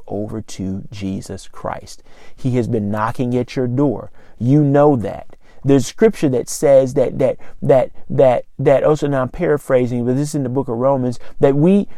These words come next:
that we innately as humans know that God exists. So, so the fact that we are in, innately know that just within ourselves that God exists,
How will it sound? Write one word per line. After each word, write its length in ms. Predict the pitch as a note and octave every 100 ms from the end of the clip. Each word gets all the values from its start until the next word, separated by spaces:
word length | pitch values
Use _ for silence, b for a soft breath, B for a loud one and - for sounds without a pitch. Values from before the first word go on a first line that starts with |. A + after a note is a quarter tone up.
| b
that 240 | C#3+ D#3 C#3
we 480 | C#3+ G3+ C4 C4 -
innately 840 | - E3+ D3+ E3+ A3 - A#2 G#2 -
as 260 | E3+ D3+ -
humans 680 | - B3+ G#3 A#2 A2 - -
know 640 | B2 C#3 G3 E3 B2+ -
that 240 | - C3+ C#3+
God 380 | C3 A2+ - B2
exists. 640 | A2+ B2 C3+ - - - - - _ - - _ _ - - B B -
So, 260 | G#3+ F#3 F3
so 260 | F3 G#3 F#3
the 80 | E3
fact 340 | C4+ C#4 -
that 100 | F3+
we 260 | F3 A#3 G3
are 80 |
in, 220 | D#3 D#3 D3+
innately 680 | E3 D3+ E3 G3 G3+ C#3
know 340 | B2+ C#3+ D#3 C3
that 200 | C3+ C#3
just 240 | D#3 -
within 260 | D#3 F3+ E3
ourselves 580 | C#3+ - F3 D#3+ C3+ B2+
that 120 | B2
God 300 | C#3+ C#3 B2+
exists, 600 | A#2 A2 C#3 A#2+ G#2+